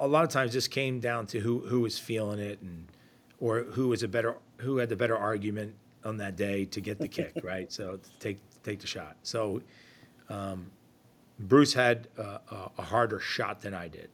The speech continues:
Speaker 1: I mean, he had a cannon, and it was actually, it, we always had this thing,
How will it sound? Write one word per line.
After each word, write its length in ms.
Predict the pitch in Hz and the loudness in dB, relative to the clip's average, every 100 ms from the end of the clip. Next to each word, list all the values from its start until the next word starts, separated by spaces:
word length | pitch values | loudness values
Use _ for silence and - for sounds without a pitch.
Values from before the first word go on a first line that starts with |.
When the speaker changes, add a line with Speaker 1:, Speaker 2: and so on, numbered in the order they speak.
| - | -14
Speaker 1:
I 60 | |
mean, 120 | 98 | -8
he 100 | 98 | -4
had 120 | 104 101 | -4 -4
a 40 | |
cannon, 560 | 92 - 104 101 87 - - - - - - - - | -8 -6 -4 -4 -8 -12 -20 -20 -20 -20 -20 -20 -12
and 580 | 113 104 101 101 95 95 - - _ - _ _ _ - - - - | -6 -2 -2 -2 -4 -8 -12 -20 _ -20 _ _ _ -20 -20 -14 -4
it 80 | |
was 120 | 110 107 | -2 2
actually, 360 | 127 - - | 2 0 -8
it, 80 | - - - - | -10 -12 -20 -6
we 180 | 117 123 | 0 4
always 180 | 131 120 | 4 4
had 220 | 123 117 | 2 0
this 200 | 110 - | -2 -4
thing, 480 | - 113 101 120 | -2 -2 -2 -4